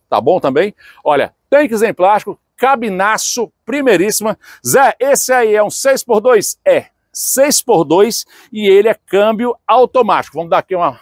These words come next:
rodadinha aqui ao lado aqui dessa máquina. Olha só, olha só o estado de conservação. Para-brisa, janelas, todos em perfeito estado de conservação.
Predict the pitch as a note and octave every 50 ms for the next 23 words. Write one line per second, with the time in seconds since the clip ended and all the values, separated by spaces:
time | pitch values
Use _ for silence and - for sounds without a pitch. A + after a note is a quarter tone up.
0 | - - - G3 A3+ - A3 F#3+ E3+ D#3+ F3 D#3+ - - F3+ F#3 - - _ _
1 | _ _ _ _ - F3 F3 D#3+ D3 D3+ D#3 E3 E3 D3 C#3 - - D#3+ E3 D#3
2 | - _ _ _ _ _ _ - E3 E3 - - D3+ B2+ A#2 C#3+ F3 E3+ - -
3 | E3+ - - F3+ F#3 F3+ D3 - - - - - _ _ _ _ _ _ _ _
4 | - F3 F#3+ F3+ D#3 - - F3+ F#3 - - - E3+ - - F3 - - F#3 D#3
5 | E3+ C3 - B2+ A2 - _ - - _ _ - G3+ G#3+ G#3+ F#3 B2 B2+ F3 G#3+
6 | G#3+ E3+ F3 D#3 F#3 F#3 C#3+ D3 E3+ F3+ F3+ - - - _ - G#3+ A#3 A#3+ -
7 | G#3 G#3+ - - - - F#3+ G3+ - - - E3+ - - - F#3+ G3+ G3+ - -
8 | G4 - F3+ - - - - E3 F3+ F#3 F3 F3+ D3 D#3+ E3 - _ G3 G3 G#3
9 | G3 - - - F#3 F#3 D#3 C#3+ F#3+ F#3 - - - C#3 A2